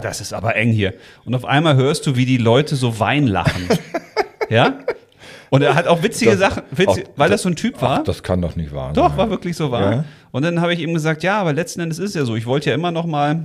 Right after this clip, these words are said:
Speaker 1: also wenn euch das interessiert, mache ich das gern mal, so eine Grabrede, also eine lichtvolle Grabrede machen, ne?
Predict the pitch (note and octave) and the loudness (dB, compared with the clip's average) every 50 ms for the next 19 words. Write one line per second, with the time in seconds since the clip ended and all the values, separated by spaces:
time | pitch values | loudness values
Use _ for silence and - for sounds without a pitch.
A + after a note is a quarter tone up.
0 | D#3 - A2+ B2 B2 C3 A#2+ A#2 - A2 - A2+ F#2+ F#2+ - - D#3 F3+ - B2 | -4 -2 0 2 2 4 2 2 0 -2 -6 -6 -6 -6 -4 -4 -4 -4 -2 0
1 | A#2+ C3+ D3+ D3+ D#3 D3 - D3 D3 D#3 D#3 E3+ A3 - - - - - _ - | 0 0 0 -2 -4 -4 -2 -2 -2 0 -2 -4 -4 -6 -10 -18 -20 -20 _ -20
2 | - - - _ _ _ _ - - - - - - - - _ - - A#2 - | -20 -20 -20 _ _ _ _ -20 -20 -20 -20 -18 -18 -18 -18 _ -8 -6 -2 0
3 | B2 B2+ A2 - G2 G#2+ B2 E3 F3+ - C#3 D#3 E3 E3+ E3+ E3+ F3 - - A#2 | 0 0 0 0 0 0 0 0 0 -2 -2 -4 -4 -4 -4 -4 -4 -4 -4 -2
4 | A#2 A2 A#2+ A#2 A#2+ D3+ - - - - D3 B2 A#2+ - G#2+ G#2 A#2 C#3+ D3 B2 | 0 0 0 2 0 0 -2 -4 -4 -4 -2 -2 -2 -4 -4 -2 -2 -2 -2 -4
5 | G#2 G2+ F#2+ F2+ F2 E2+ G2 G2+ - - - _ _ _ - F#2+ F2+ - - E2 | -4 -4 -2 -2 -4 -4 -6 -8 -14 -20 -20 _ _ _ -6 -6 -6 -6 -6 -12
6 | E2 - - _ _ _ _ _ _ - A2+ C3 C#4 C4+ | -12 -14 -20 _ _ _ _ _ _ -6 -4 -4 -4 -6